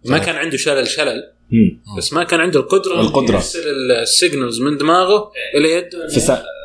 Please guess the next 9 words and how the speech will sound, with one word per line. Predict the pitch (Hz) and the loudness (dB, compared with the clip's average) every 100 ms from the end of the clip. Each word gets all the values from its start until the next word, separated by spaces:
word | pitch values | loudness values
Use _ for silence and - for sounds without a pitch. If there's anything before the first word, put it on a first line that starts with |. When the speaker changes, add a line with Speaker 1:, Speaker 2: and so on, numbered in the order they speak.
| - | -2
Speaker 3:
ساعدته | 117 120 147 147 120 127 | 0 2 2 2 2 2
هذه، | |
آه، | 131 147 - 117 110 104 90 104 | 2 0 -2 -2 0 0 -4 -6
إنه | 101 98 95 - - | -6 -6 -4 -4 -2
يقدر | 110 101 | 0 0
يتحكم | 98 120 - 98 - - | 0 0 0 -2 -4 -6
أو | 98 - 98 120 | -4 -2 2 4
يرجع | 113 123 110 90 - | 4 2 -2 -6 -10
القدرة. | - 104 110 107 | -2 -2 -2 -6